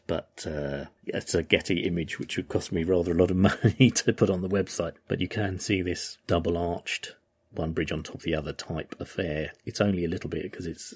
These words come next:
it's really only caught in one corner of the picture. But apparently, um, that bridge was actually demolished in the nineteenth century anyway, so it's not there now.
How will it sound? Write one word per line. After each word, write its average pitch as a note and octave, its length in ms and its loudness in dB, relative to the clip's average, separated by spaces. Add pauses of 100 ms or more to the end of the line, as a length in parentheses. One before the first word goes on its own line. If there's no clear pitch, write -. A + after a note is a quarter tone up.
it's F2 160 -6
really F2 260 -2
only E2+ 160 -4
caught - 320 -6
in E2+ 120 -4
one E2 320 -4
corner - 520 -4
of - 220 -16
the D2 220 -2 (100)
picture. - 420 -2 (100)
But - 220 -8
apparently, D#2 560 -4
um, D2 240 -6 (220)
that - 240 -6
bridge D#2+ 200 -4
was D#2+ 160 -4
actually D2+ 540 -8
demolished - 540 -6
in D2+ 80 -2
the D#2 80 -4
nineteenth C#2+ 480 -8
century D2+ 400 -4
anyway, D#2 320 -8
so - 180 -6
it's - 160 -8
not D#2 240 -10
there D#2+ 220 -4
now. D#2+ 240 -8